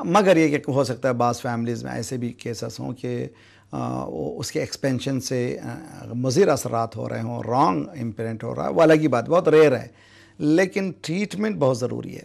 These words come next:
تو پہلا جو ہے ماں باپ کے ساتھ ریلیشن شپ کیسے ہونا چاہیے، اسلام نے بتایا ہے۔ یہ ریلیشن شپ management میں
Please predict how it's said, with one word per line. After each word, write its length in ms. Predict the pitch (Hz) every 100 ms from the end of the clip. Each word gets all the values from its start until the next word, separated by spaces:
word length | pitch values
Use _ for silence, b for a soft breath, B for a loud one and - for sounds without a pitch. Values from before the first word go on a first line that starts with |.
| -
تو 80 | 147
پہلا 480 | 143 139 143 226
جو 200 | 262 180
ہے 80 | 147
ماں 240 | 160 123 113
باپ 240 | 120 117
کے 80 | -
ساتھ 360 | - 92 - _ b b b _ _
ریلیشن 320 | 135 123 110
شپ 220 | 113 - -
کیسے 240 | 120 117
ہونا 200 | 107 120
چاہیے، 300 | - 90 92
اسلام 340 | 127 131 123
نے 100 | 117
بتایا 480 | 135 127 123 113 117
ہے۔ 140 | 131 175 B B B B
یہ 180 | 160 214
ریلیشن 440 | 208 175 165 165
شپ 240 | 135 151 131
management 580 | 147 131 131 117 123 113
میں 320 | 117 110